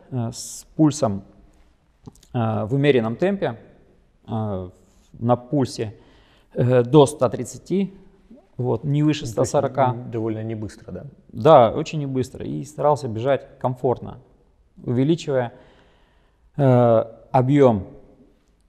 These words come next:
Speaker 1: объем бега. То есть начав там с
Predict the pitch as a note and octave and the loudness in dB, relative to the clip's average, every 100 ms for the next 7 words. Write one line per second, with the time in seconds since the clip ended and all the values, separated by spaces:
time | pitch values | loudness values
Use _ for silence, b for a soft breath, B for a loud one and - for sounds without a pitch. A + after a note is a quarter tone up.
0 | _ A#2+ A#2+ C#3 A#2+ A2+ F#2+ - A2+ G#2+ | _ -2 2 4 4 0 -2 -10 -14 -12
1 | B2 A2+ C#3 A2+ - - F#2+ F2+ - D3 | -12 0 2 2 0 -14 -12 -14 -18 -20
2 | _ _ _ _ _ _ C4 - | _ _ _ _ _ _ -20 -12